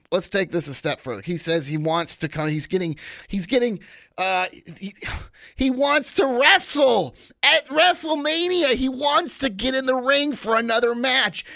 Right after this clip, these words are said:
And they're gonna see if he gets cleared by the dot, which, I mean, like, let's face it, he's probably not getting cleared.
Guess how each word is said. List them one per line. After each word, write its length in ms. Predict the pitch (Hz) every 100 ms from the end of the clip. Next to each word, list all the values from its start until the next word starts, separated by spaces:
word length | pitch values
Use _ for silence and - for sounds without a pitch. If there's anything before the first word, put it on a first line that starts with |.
| -
And 80 | 214
they're 160 | 254
gonna 140 | 254 233
see 200 | 208 247
if 80 | 214
he 120 | 233
gets 180 | 226 -
cleared 420 | - 226 247 214
by 140 | 208
the 100 | 190
dot, 260 | 165 196 202
which, 220 | 214 -
I 100 | 185
mean, 180 | 185 175
like, 220 | 170 143 -
let's 220 | 180 -
face 340 | 165 156 -
it, 140 | 120 135
he's 160 | 156
probably 500 | - 247 226 - 156
not 360 | 143 151 135 127
getting 240 | 131 107
cleared. 500 | - 139 107 92 82